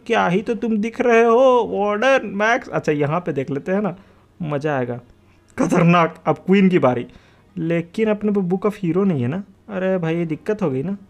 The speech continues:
अच्छा, अ, डार्क एलिक्सर इसलिए नहीं है क्योंकि अपने पे बुक नहीं था, इसलिए हम लोगों ने डार्क एलिक्सर भी कलेक्ट नहीं किया।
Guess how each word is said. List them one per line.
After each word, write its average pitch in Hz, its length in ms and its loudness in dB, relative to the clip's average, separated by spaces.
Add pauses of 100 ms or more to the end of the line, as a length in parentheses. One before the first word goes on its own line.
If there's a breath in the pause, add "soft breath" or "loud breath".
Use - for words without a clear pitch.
(240 soft breath)
अच्छा, 208 240 2
अ, 151 600 0
डार्क 190 300 0
एलिक्सर 220 300 2
इसलिए 226 240 4
नहीं 220 140 2
है 226 80 4
क्योंकि 208 220 0
अपने 202 200 2
पे 202 100 2
बुक 196 200 0
नहीं 214 140 4
था, 214 120 0
इसलिए 208 240 2
हम 190 80 4
लोगों 190 140 2
ने 185 60 0
डार्क 185 220 0
एलिक्सर 196 220 0
भी 190 120 -2
कलेक्ट 202 220 -2
नहीं 208 140 0
किया। 226 240 0